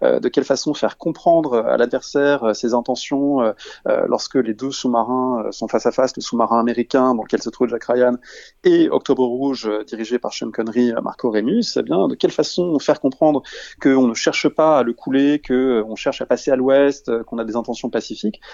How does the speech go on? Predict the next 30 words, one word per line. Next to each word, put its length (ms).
Et 80
là, 160
c'est, 340
euh, 200
l'utilisation 560
du 100
sonar 480
qui 120
va 100
permettre, 460
euh, 140
de 60
faire 260
passer 280
un, 220
un 80
message 300
codé 320
avant 260
d'arriver 280
en 80
surface, 500
et 260
là, 100
d'utiliser 440
le 100
morse. 300
Donc 160
on 80
a 160